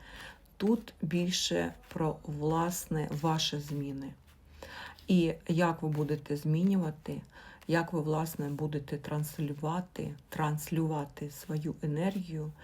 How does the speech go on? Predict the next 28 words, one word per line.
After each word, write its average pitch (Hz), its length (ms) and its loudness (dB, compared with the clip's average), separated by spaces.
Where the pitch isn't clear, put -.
свою 160 280 2
впевненість, 165 760 0
самовпевненість 185 920 2
в - 40 -16
тому 185 260 4
сенсі, 220 440 0
що 180 240 4
в 165 140 -2
гарному 147 500 2
сенсі. - 420 -10
А, 143 480 0
свою 175 520 4
навіть 165 440 2
не 160 80 2
те, 226 160 4
що 254 180 4
незалежність 170 720 2
від 165 140 -6
когось, 151 720 -4
а 151 120 2
незалежність 190 760 4
в - 20 -14
форматі, 185 500 4
що - 220 2
ви 180 140 4
не 180 160 8
забудете 170 680 -4
залежати, 151 760 -4